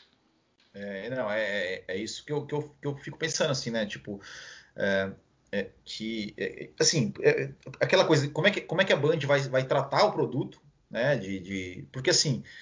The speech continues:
é, ela tem o Band Esportes, né? É, a uni-, a única coisa que, assim, que eu, que eu sempre reclamava da Globo, é, e que se a Band fizer também, por exemplo, é, eu, eu até, sinceramente, eu não, eu não me importo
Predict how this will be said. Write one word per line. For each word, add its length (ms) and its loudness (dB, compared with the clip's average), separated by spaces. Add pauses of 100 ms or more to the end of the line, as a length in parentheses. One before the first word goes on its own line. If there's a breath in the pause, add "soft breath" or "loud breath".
(260 loud breath)
é, 240 4
ela 140 12
tem 120 4
o 60 2
Band 140 8
Esportes, 720 4 (200)
né? 300 -6
É, 200 -2 (140)
a 100 6
uni-, 220 4
a 80 -4
única 240 6
coisa 240 6
que, 60 0
assim, 180 -2
que 100 -8
eu, 80 -6
que 80 4
eu 80 10
sempre 300 4
reclamava 540 8
da 80 8
Globo, 480 0 (640 soft breath)
é, 960 8
e 60 -8
que 120 -2
se 140 8
a 40 10
Band 200 8
fizer 480 6
também, 260 2
por 140 -2
exemplo, 640 -4
é, 200 -2
eu, 160 4
eu 140 10
até, 180 8
sinceramente, 720 4
eu 120 -2
não, 120 2
eu 80 6
não 120 4
me 80 2
importo 560 4